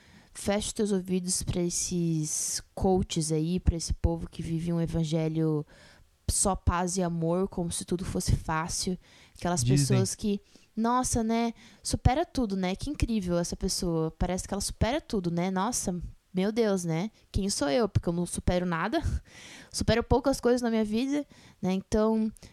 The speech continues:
Speaker 1: se desintoxica dessas pessoas, porque elas fazem muito mais mal pra gente do que bem.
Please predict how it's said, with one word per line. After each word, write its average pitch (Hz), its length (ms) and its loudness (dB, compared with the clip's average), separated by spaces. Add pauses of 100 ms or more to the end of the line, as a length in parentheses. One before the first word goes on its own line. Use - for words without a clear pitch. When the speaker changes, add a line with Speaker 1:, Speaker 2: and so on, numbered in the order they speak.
Speaker 1:
se - 180 -4
desintoxica 208 840 -2
dessas 180 280 -2
pessoas, 170 500 0
porque - 380 -2
elas 165 560 0
fazem 170 360 0
muito 175 440 -2
mais 170 200 0
mal 160 200 0
pra 165 160 0
gente 156 260 -4
do 165 80 0
que - 100 -10
bem. 156 360 -2